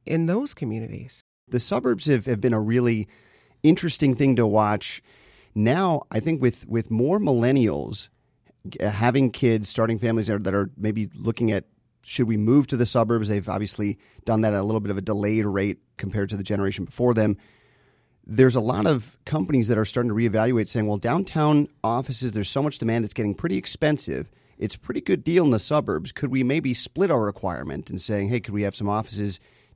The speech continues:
Speaker 2: downtown and in the suburbs?'" Maybe the apart-, that also then obviously helps,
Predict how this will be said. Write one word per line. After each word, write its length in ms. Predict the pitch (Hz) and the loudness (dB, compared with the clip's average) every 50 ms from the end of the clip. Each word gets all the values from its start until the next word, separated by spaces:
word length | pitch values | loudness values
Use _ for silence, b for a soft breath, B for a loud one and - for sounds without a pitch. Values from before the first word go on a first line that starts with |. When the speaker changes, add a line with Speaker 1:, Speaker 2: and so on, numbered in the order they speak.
| b | b
Speaker 2:
downtown 540 | - 110 110 110 113 - 113 107 104 101 101 - - | -2 0 0 0 0 -2 -2 0 0 0 -2 -4 -4
and 240 | - 110 113 113 113 | -2 -2 0 0 0
in 80 | 107 104 | 0 0
the 80 | 104 | -2
suburbs?'" 460 | 98 - 113 104 101 107 104 104 - - b b b b b | -2 -2 -2 -2 0 -2 -2 -4 -6 -12 b b b b b
Maybe 340 | - 95 104 113 113 113 104 | -6 -4 -2 0 0 -2 -2
the 140 | 104 107 104 | -2 -2 -4
apart-, 260 | 92 - 107 - - | -4 -4 -6 -4 -2
that 100 | 98 98 | 0 0
also 240 | 98 101 - - 101 | 0 0 -2 -2 -2
then 240 | 101 98 98 98 | -2 -2 -2 -2
obviously 340 | - - 92 98 - - 95 | -2 -4 -6 -6 -4 -4 -2
helps, 320 | 95 95 98 - - - | -2 -2 -4 -4 -6 -10